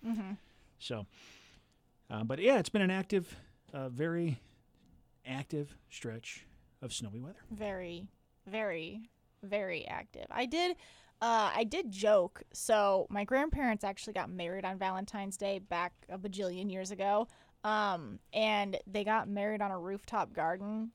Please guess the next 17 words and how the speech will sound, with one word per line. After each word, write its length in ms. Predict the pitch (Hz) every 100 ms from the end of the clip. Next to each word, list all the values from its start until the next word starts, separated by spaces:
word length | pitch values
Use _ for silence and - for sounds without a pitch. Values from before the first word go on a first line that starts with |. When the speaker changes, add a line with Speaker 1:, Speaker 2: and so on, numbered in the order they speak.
| -
Speaker 2:
and 460 | 185 185 180 185 -
in 120 | 311
February 600 | 320 240 208 185 202 262 285 _ _ 214
when 160 | 202
it 60 | 190
was 120 | 214
always 220 | 220 214
cold 240 | - 226 202
and 60 |
snowy. 280 | 208 208 170
So 200 | - 208
the 140 | 208 208
running 300 | 233 226 214
joke 240 | 202 185
was 120 | 196 190
always 300 | 175 170 180
that, 320 | 170 156